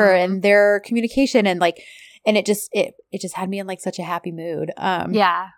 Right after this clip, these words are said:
Speaker 2: you know, and so, yeah, those episodes are there, but we, it's not that we're looking for those to be regurgitated. We, we just wanna see the results of all that early day magic.
Speaker 1: Yeah.
Speaker 2: We wanna see the payoff of it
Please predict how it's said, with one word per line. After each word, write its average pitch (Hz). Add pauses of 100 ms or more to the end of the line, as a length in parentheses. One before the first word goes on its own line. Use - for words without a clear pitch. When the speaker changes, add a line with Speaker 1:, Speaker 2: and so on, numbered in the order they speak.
(380)
Speaker 2:
you 220
know, 175
and 214
so, 190 (680)
yeah, 311
those 285
episodes 247
are 190
there, 220
but 233 (540)
we, 247 (480)
it's 220
not 226
that 233
we're 233
looking 220
for 226
those 190
to 214
be 180
regurgitated. 185 (260)
We, 220 (100)
we 208
just 220
wanna 202
see 202
the 185
results 196
of 180
all 160
that 160
early 180
day 165
magic. 151 (260)
Speaker 1:
Yeah. 311
Speaker 2:
We 202
wanna 196
see 196
the 180
payoff 196
of 156
it 160